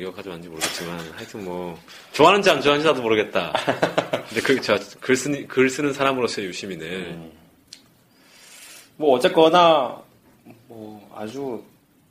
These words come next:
Speaker 2: 똑똑한 사람인 건 맞는 것 같아요. 그러니까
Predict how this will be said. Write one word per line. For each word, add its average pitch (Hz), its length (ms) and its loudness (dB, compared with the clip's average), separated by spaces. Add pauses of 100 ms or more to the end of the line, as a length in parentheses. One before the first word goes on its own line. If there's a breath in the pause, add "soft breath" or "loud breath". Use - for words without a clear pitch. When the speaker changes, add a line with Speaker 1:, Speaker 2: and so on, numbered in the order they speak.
(140)
Speaker 2:
똑똑한 185 680 0
사람인 160 440 2
건 151 100 0
맞는 107 300 0
것 139 80 4
같아요. 87 560 -4 (140)
그러니까 131 260 2